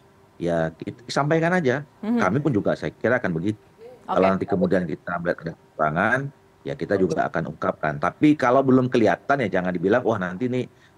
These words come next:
Speaker 1: curang." Ini kan membentuk opini ya, membentuk opini,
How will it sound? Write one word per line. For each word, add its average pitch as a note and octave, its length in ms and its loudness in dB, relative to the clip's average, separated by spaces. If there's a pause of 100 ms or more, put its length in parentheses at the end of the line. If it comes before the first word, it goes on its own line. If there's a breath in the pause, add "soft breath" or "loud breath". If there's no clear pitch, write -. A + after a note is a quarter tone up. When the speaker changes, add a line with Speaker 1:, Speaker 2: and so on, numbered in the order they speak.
Speaker 1:
curang." F#2+ 320 2
Ini B2 160 2
kan D#3+ 160 2
membentuk B2+ 440 4
opini B2+ 560 0
ya, G2+ 120 -8
membentuk G2 400 0
opini, G2+ 640 0